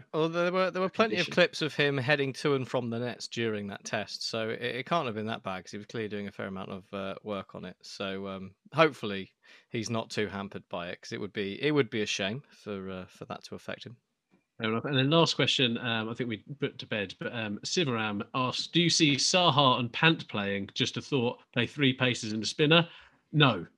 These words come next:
Speaker 3: I don't know. I,
Speaker 2: No.
Speaker 3: I'm su-, I'm surprised Ridham and Saha's even in this squad. People say he's a really good gloveman, fine, but actually, I don't think he's a, he's a good replacement for Pant if he was to be injured. So,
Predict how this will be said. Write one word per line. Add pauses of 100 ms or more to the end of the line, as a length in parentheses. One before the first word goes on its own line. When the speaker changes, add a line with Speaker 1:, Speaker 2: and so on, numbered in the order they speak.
(100)
Speaker 3:
I
don't
know.
I,
Speaker 2:
No.
Speaker 3:
I'm
su-,
I'm
surprised
Ridham
and
Saha's
even
in
this
squad.
People
say
he's
a
really
good
gloveman, (300)
fine, (140)
but
actually, (280)
I
don't
think
he's
a,
he's
a
good
replacement
for
Pant
if
he
was
to
be
injured.
So,